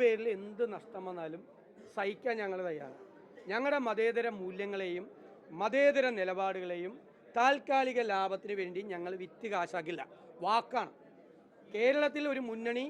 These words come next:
ധൈര്യസമേതം പറയുന്ന ഒരു പൊളിറ്റിക്കൽ സ്റ്റാൻഡാണ്, പൊളിറ്റിക്കൽ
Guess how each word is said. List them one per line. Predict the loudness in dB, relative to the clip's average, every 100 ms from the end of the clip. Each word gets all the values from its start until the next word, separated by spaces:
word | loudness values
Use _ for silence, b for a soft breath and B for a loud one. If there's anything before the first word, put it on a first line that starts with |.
| -8 -18 -20 -20 -20 -20 -6 2
ധൈര്യസമേതം | 4 4 4 2 0 0 0
പറയുന്ന | -2 -2 -4 -6 -8 -10 -20 -20 -20 -20 -12 -4
ഒരു | -4 -2
പൊളിറ്റിക്കൽ | 2 2 2 -4 0 -2
സ്റ്റാൻഡാണ്, | -2 -4 -2 -2 -4 -4
പൊളിറ്റിക്കൽ | -2 -2 -2 -4 -2